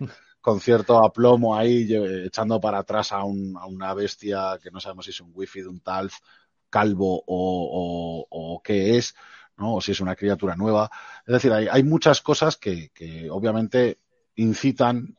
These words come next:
precisamente a, a, a esto, ¿no? Incitan precisamente a que,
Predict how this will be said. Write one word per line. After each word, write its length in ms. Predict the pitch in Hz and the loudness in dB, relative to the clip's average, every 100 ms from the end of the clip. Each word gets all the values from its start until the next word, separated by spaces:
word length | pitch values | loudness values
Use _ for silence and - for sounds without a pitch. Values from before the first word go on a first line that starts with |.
| _ | _
precisamente 680 | 104 95 104 101 104 98 120 | -8 -6 -6 -4 -4 -2 0
a, 320 | 101 85 78 | 0 -4 -10
a, 640 | - 85 82 82 78 76 - | -12 -10 -8 -8 -10 -12 -12
a 140 | - 110 | -2 0
esto, 340 | - - 90 101 | 0 -6 -10 -6
¿no? 280 | 98 98 87 - | -4 -4 -8 -8
Incitan 400 | 101 - - 107 | -8 -4 -2 2
precisamente 440 | 117 113 117 113 | 2 2 0 2
a 60 | 123 | 0
que, 140 | 107 | -2